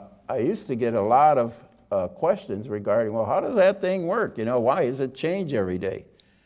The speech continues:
Well, you know, the market doesn't go straight up and it doesn't go straight down. Uh, but, but once you get used to looking at this, you can see immediately what it's doing, and that, that guidance up at the top there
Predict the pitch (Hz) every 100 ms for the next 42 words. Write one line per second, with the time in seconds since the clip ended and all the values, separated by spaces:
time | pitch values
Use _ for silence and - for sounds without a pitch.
0 | _ - - - 160 110 _ _ _ _
1 | - 151 156 127 117 147 196 131 - 113
2 | 113 104 120 - - 113 107 165 214 139
3 | 117 139 131 135 139 135 135 147 151 156
4 | 170 139 90 _ _ _ _ _ _ _
5 | _ _ - 98 95 - - _ _ _
6 | - 127 123 - - 120 107 120 - -
7 | - 123 208 - 160 160 135 165 175 -
8 | 120 190 208 139 104 95 - 101 120 -
9 | - _ _ _ - 147 170 147 117 143
10 | 135 123 180 180 127 127 110 117 117 -
11 | 160 165 143 - 127 123 131 175 147 -
12 | 127 123 - 135 165 131 117 135 123 98
13 | 113 - 160 156 151 104 107 131